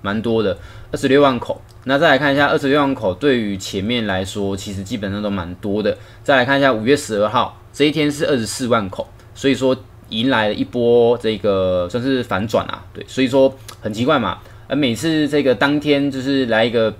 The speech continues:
爆比较多口数的时候，它就隔天做反弹，所以，呃，确实啊，市场上确实是有人在操控吧，对，因为，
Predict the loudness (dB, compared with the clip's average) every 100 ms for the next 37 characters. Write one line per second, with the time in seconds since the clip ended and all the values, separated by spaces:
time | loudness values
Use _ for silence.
0 | 2 2 4 2 2 0 -4 -4 -6 -6
1 | -6 -4 -4 -2 2 2 2 -2 -6 -6
2 | -6 -4 -4 -4 -10 -12 -18 -6 -4 -4
3 | -8 -18 -18 -10 -6 -4 -6 -2 0 0
4 | 0 -2 -4 -10 -4 -2 0 0 0 -2
5 | -2 -2 -2 -2 -2 -6 -4 -6 -4 -8
6 | -8 -16 -12 -8 -4 -4 -4